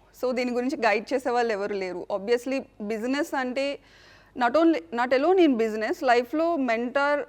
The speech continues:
అనేది మనకి చాలా అవసరమైన విషయం. అంటే ఎవరైనా మనకి ఇది మంచి, ఇది చెడు, ఇది ఇట్లా చేసుకోవచ్చు అని ఒక సలహాలు ఇస్తూ ఉన్నారనుకోండి, అంటే పనికొచ్చే సలహాలు, లైఫ్ కొంచెం ఈజీగా, స్మూత్గా ముందుకెళ్తుంది అనమాట. So మాకు ఇట్లా మెంటర్స్ కానీ అట్లా ఇండియాలో ఎవరు అవైలబుల్ లేరు,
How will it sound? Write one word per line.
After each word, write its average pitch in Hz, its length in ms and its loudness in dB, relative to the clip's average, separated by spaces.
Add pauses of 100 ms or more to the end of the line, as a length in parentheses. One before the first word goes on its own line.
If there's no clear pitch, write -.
అనేది 247 360 -4
మనకి 254 400 -4
చాలా 226 160 2
అవసరమైన 254 480 -2
విషయం. 226 400 -8
అంటే 233 180 -2
ఎవరైనా 254 360 2
మనకి 247 540 -4
ఇది 247 160 -6
మంచి, 240 380 -4
ఇది 226 260 -6
చెడు, 233 160 2
ఇది 240 140 -2
ఇట్లా 233 160 -4 (100)
చేసుకోవచ్చు 247 600 0
అని 254 140 -4
ఒక 240 120 -8
సలహాలు 262 400 -2
ఇస్తూ 277 220 -6
ఉన్నారనుకోండి, 214 680 -4
అంటే 226 180 -4
పనికొచ్చే 214 600 -10
సలహాలు, 220 480 -8 (600)
లైఫ్ 254 280 2
కొంచెం 277 360 0
ఈజీగా, 254 360 0
స్మూత్గా 254 440 -4
ముందుకెళ్తుంది 190 580 -8
అనమాట. - 280 -12 (540)
So 269 240 0
మాకు 254 280 -2
ఇట్లా 269 160 -2
మెంటర్స్ 247 440 -2
కానీ 269 220 -4
అట్లా 254 240 -2
ఇండియాలో 262 420 2
ఎవరు 269 200 2
అవైలబుల్ 240 440 0
లేరు, 220 240 0